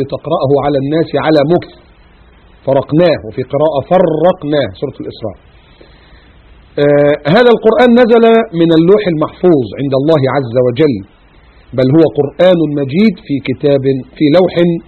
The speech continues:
محفوظ، سورة البروج. وكما قال الله تبارك وتعالى: "كلا إنها تذكرة فمن شاء ذكره في صحف مكرمة مرفوعة مطهرة بأيدي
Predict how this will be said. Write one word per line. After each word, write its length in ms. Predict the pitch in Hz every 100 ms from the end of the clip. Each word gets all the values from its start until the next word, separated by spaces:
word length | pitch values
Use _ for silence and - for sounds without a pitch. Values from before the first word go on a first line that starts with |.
| 139
محفوظ، 460 | 135 - 175 190 190 - - _ _ -
سورة 220 | 156 147 135
البروج. 440 | 120 156 190 120 90 - _ _ _ - _ _ 135
وكما 340 | 147 220 220 208
قال 120 | 233 226
الله 160 | 214 214 190
تبارك 280 | 190 196 175 165
وتعالى: 500 | 135 143 160 190 208 208 - _ _ _ _ _ _ _ - - _ - -
"كلا 240 | 180 170 165
إنها 280 | 147 160 156 131
تذكرة 420 | 131 104 170 185 196 - _ _ _ _
فمن 200 | - 143 143 -
شاء 160 | 165 147 127
ذكره 300 | 156 175 196 202 -
في 80 | - 139 -
صحف 220 | 160 143 143 131
مكرمة 540 | 127 - 127 147 196 240 226 - _ _ _ _ 131 160
مرفوعة 800 | 165 139 - 226 214 139 139 - 143 139 135
مطهرة 720 | 131 135 123 123 180 233 277 320 - _ 131
بأيدي 760 | 151 156 185 185 160 127 170